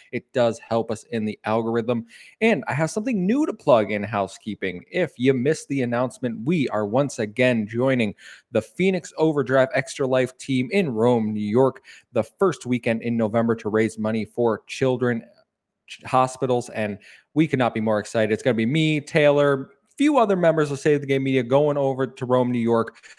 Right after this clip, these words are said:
playing for twenty-four, twenty-five hours straight, live streaming right here on the channel. But our Extra Life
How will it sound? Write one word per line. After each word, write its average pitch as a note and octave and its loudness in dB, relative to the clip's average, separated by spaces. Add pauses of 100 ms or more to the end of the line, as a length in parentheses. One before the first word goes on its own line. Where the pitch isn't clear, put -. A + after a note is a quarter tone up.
(180)
playing C#3+ 4
for B2+ -2
twenty-four, F3 -2
twenty-five D#3+ 0
hours D3 0
straight, D3+ 2
live C3 4
streaming C3+ -2
right B2+ 0
here B2+ -2
on B2 0
the A#2+ -4
channel. A#2+ -2 (240)
But D#3+ 4
our B2+ 0
Extra D#3 -2 (340)
Life C3 0